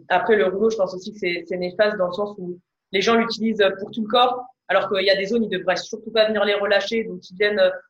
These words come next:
en plus relâcher les zones où ils sont, bah, le cas typique du psoas.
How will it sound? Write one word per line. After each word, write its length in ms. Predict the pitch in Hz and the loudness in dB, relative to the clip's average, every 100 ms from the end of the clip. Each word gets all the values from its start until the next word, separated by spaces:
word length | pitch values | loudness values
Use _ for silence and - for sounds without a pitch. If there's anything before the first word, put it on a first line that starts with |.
| _ | _
en 100 | 190 | -8
plus 160 | 220 - | -6 0
relâcher 360 | 196 190 220 | 2 4 2
les 260 | 208 185 180 | 0 -4 -4
zones 200 | 214 202 | -4 -4
où 20 | |
ils 80 | 185 | -10
sont, 140 | 196 | -2
bah, 300 | 185 180 180 | 2 2 2
le 60 | 180 | 0
cas 180 | 190 190 | 0 -2
typique 260 | - 180 | -6 -20
du 80 | 175 | -20
psoas. 280 | - 220 | 0 0